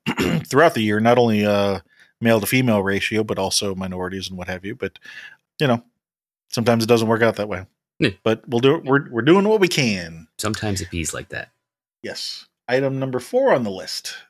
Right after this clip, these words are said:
Speaker 1: stats, some interesting stats that we can share. This last month was the first time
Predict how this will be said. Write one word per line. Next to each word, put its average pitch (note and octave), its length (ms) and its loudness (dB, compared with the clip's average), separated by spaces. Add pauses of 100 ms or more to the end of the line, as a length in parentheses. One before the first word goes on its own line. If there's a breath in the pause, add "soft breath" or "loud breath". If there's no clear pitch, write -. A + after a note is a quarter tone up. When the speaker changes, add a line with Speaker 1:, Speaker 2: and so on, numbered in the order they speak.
(100)
Speaker 1:
stats, - 680 0
some - 220 -6
interesting C#3 400 -4
stats - 380 -2 (260)
that G2 120 -4
we F#2 120 -8
can F#2 160 -10
share. - 320 -8 (520 loud breath)
This B2 300 2
last C3 300 4
month C#3+ 340 -2 (140)
was G#2+ 260 2
the G#2 160 -2
first C3+ 360 -2
time C3 440 0